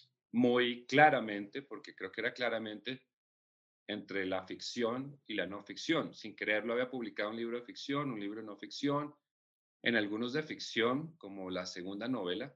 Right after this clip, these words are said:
Los Hermanos Cuervo, había un juego con la no ficción, con la crónica. La segunda parte es una crónica falsa sobre un ciclista. Pero, claro, pero en este, en este libro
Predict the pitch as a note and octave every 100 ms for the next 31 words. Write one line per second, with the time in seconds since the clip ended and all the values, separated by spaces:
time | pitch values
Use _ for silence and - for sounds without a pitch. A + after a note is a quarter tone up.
0 | _ - F#2 F#2 F#2 G2 - B2+ B2 A#2+
1 | C#3 - F#2 F#2 F#2+ F#2+ - C3+ C#3 B2
2 | C3 A#2 F#2+ F#2+ G#2+ A#2+ A#2+ - A#2+ A#2
3 | C#3 C#3 _ _ _ _ - F#2+ F2+ -
4 | B2 A#2 A2+ C#3+ D#3 _ - E2+ - F#2
5 | G2 G2+ A#2+ A#2 G#2+ A#2 A2 G#2+ A#2 A#2
6 | A2+ A2+ - G#2 G2+ A2+ A2+ A2+ _ _
7 | - G#2+ F#2+ F2+ F2 E2 E2 D#2+ F2 -
8 | - D#3 D#3 C#3 C#3+ - _ _ _ _
9 | _ _ _ _ _ _ - C#3 C#3+ C3+
10 | C3 B2 A2+ G#2 G2 _ _ _ _ _
11 | _ _ _ _ _ C#3+ E3+ G2+ F2 G2+
12 | G2 G#2+ A2+ - C#3 D3 D3 D3 A2 G2+
13 | - B2 B2 B2+ B2+ C3+ C#3 C#3+